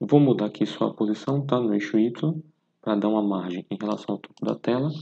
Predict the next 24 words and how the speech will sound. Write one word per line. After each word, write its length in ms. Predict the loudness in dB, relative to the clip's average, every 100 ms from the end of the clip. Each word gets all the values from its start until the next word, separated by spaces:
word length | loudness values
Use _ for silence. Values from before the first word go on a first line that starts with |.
| -14 _ _ _ _ _ -2
Botar, 300 | 0 2 -2
por 180 | 0 0
exemplo, 340 | 2 0 -4
aqui 320 | -6 -4 -6 -6 -6
menos 720 | -2 0 -2 -4 -8 -14 -18 _ _ _ _
cinco, 840 | -18 -14 -10 -2 -2 0 -2 -4 -8 _ _ _ _ -10
ok? 360 | -2 0 0 -4 _ _ _ _
E 120 | 2 2
no 100 | 2
eixo 220 | 2 -2
X 320 | 0 0 0
também 260 | 0 2 2
dá 100 | 2
uma 160 | 2
margenzinha 640 | 0 0 0 -2 0 2 2
do 100 | 0
canto 200 | -6 -4
da 80 | -4
tela, 420 | -2 -2 -2 -4 -8 _ _ _ -2
botar 260 | 0 2
o 60 | 2
mesmo 260 | 2 2 2
valor 340 | 2 4 2
de 220 | 0 -4